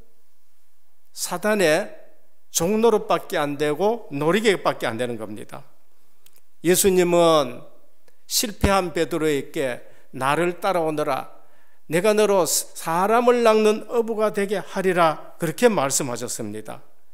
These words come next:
오늘 또 어떤 분들은 복잡한 현장에 있다가, 어떤 분들은 어려움 가운데 있다가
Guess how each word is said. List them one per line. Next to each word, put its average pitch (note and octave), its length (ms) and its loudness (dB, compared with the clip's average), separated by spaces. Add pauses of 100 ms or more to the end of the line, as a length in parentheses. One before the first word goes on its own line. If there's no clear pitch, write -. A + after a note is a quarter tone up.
(420)
오늘 D#3+ 300 2
또 E3 100 6
어떤 E3 260 2
분들은 D#3 540 0
복잡한 E3 680 0
현장에 D#3 380 2
있다가, B2+ 680 -2 (460)
어떤 F3 380 0
분들은 E3+ 480 2
어려움 F#3 400 2
가운데 F3+ 520 0
있다가 C#3 800 -2